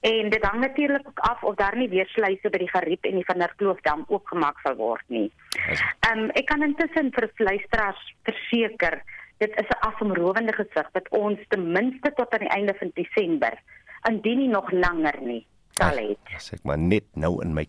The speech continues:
Speaker 2: kar in kan klim en Noord-Kaap toe kan ry. <laughs> Genevieve Maas, stop. Baie dankie vir jou tyd. Sy is die woordvoerder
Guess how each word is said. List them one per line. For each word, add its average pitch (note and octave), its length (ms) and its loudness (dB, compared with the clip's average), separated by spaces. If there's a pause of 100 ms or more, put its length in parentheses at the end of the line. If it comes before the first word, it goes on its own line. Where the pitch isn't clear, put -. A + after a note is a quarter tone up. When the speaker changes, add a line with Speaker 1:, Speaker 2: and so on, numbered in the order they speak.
Speaker 2:
kar F2+ 180 0
in E2+ 140 0
kan D2+ 180 -4
klim D2 300 -4 (140)
en D#2 160 -4
Noord-Kaap D2 540 -8
toe - 100 -12
kan D2+ 180 -4
ry. - 200 -6
<laughs> - 60 2
Genevieve E3 420 2
Maas, C3 280 4
stop. B2 280 0
Baie A#2 240 6
dankie A2 220 4
vir G#2+ 60 2
jou G#2+ 100 4
tyd. A2+ 220 2
Sy G#2 60 2
is G2+ 100 0
die F#2+ 80 -4
woordvoerder G2 520 2